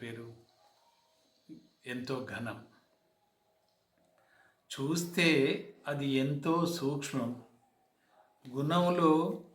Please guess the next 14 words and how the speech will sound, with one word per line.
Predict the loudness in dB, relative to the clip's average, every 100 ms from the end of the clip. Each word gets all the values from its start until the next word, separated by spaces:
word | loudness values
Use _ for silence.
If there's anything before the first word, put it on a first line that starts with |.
| -6
అది | -2 2
ఎంతో | 2 2 0 0 0 -2
ఘనం. | -4 -4 -4 -8 -18 _ _ _ _ _ _ _ _ _ _ _ _ _ _ _ _ _ _ _ _ _ _ _ _ _ _ _ _ _ _ _ _ _
వాటిలో | 0 4 6 4 4 4
ఉంది | 4 2 2 4 2 2 0
ఔషధ | 0 0 0 0
గుణం, | 0 0 0 0 -4 -8 -14 _ _ _ _ _ -16
చూడ్డానికి | -6 -4 0 6 6 6 2 2
ఎంతో | 2 2 2 4 4
మెత్తదనం, | 2 0 -2 -2 0 0 -2 -6 -10 -16 _ _ -6
చూసే | 0 0 4 4 4
కళ్ళకు | 4 2 2 2 0 -2
ఎంతో | -2 -4 -4 -4 -2
మురిపం, | -4 -2 -4 -4 -6